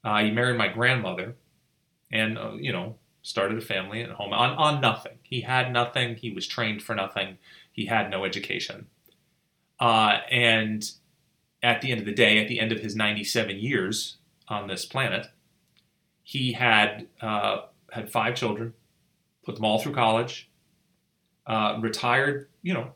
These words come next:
not wealthy, but comfortably, you know, traveled a bit with him and my grandmother in their, in their golden years. Uh, and he did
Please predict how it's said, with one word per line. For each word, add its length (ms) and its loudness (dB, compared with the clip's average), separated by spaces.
not 240 -6
wealthy, 360 2
but 240 -8
comfortably, 600 -2
you 140 -6
know, 240 -4
traveled 400 4
a 60 0
bit 360 0
with 180 -8
him 120 -8
and 100 -6
my 100 -2
grandmother 600 -2
in 120 -8
their, 460 -6
in 100 -8
their 100 -4
golden 400 2
years. 480 -2
Uh, 580 4
and 180 -2
he 200 0
did 380 0